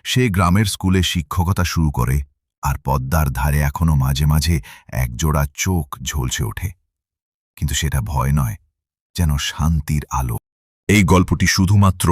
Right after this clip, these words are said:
এক ভয়ের গল্প নয়, এটা এক নির্যাতিত নারীর আত্মার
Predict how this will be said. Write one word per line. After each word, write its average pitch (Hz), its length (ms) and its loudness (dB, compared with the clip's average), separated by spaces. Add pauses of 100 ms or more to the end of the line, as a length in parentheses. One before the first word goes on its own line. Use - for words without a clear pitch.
এক 73 180 2
ভয়ের 82 360 2
গল্প 73 360 0
নয়, 55 260 -4 (840)
এটা 120 260 4
এক 107 100 2 (140)
নির্যাতিত 113 640 6 (160)
নারীর 87 400 6
আত্মার 82 420 2